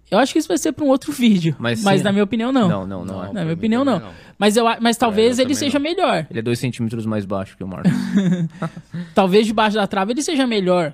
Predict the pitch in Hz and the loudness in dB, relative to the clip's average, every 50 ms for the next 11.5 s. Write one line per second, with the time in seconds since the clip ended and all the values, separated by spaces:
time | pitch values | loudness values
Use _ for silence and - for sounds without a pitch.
0 | _ - 180 156 - 185 165 185 185 196 185 - 208 190 175 180 175 190 180 - | _ -12 -12 -8 -6 -4 -4 -2 -2 -4 -2 0 0 0 0 0 0 -2 -2 -4
1 | - - 196 175 170 180 185 214 233 262 254 220 208 196 208 202 - - 240 277 | -6 -10 -8 -6 -4 -2 0 0 0 0 -2 -2 -2 -2 -2 -4 -4 -4 -6 -6
2 | 330 - 240 220 190 180 175 - - 277 277 226 170 160 - 214 214 359 381 - | -4 -2 0 0 0 0 -2 -4 -4 -2 0 0 -2 -2 -4 -6 -8 -8 -6 -4
3 | 277 262 247 220 - - 196 196 220 277 320 285 208 175 147 127 127 127 139 131 | -2 -2 -4 -4 -8 -8 -4 0 2 4 4 4 2 2 0 0 -2 -2 -4 -4
4 | 127 110 104 95 90 202 - 233 226 208 240 240 226 220 262 302 285 214 160 - | -4 -4 -4 -4 -4 -2 -2 0 2 2 2 2 2 0 0 2 0 0 -2 -4
5 | - - - - - _ - 294 262 214 156 - - 170 196 214 - 262 226 190 | -12 -20 -20 -20 -20 _ -6 0 0 0 0 0 -2 -2 0 2 2 0 0 2
6 | 180 208 240 285 269 196 - - - 190 175 226 247 226 - 262 220 - 269 262 | 2 4 4 4 4 2 -2 -6 -4 -2 -2 0 0 0 0 0 2 2 2 2
7 | 294 277 262 - - - 226 220 220 214 - 214 202 196 185 190 180 151 175 220 | 2 0 -2 -4 -2 -2 0 0 0 -4 -4 -4 -4 -4 -2 -4 -2 0 0 2
8 | 277 285 247 - - - 233 - - 196 - 214 233 330 370 294 220 190 165 160 | 2 2 0 -2 -4 -6 -6 -6 -8 -10 -10 -6 -4 0 0 0 0 0 -2 -6
9 | - - 165 151 - 254 233 226 208 - 294 311 370 349 262 208 175 - - - | -10 -12 -10 -6 -2 -2 -2 -2 -2 -2 -4 -4 -2 -2 -2 -2 -4 -6 -8 -8
10 | 127 113 - - - 240 220 277 254 220 262 254 233 - - 226 214 196 180 180 | -8 -8 -6 -2 -2 -2 -2 -2 -2 0 2 2 2 2 0 -4 -4 -4 -2 0
11 | 208 254 320 330 302 240 185 - - | 2 2 4 4 2 0 0 -4 -6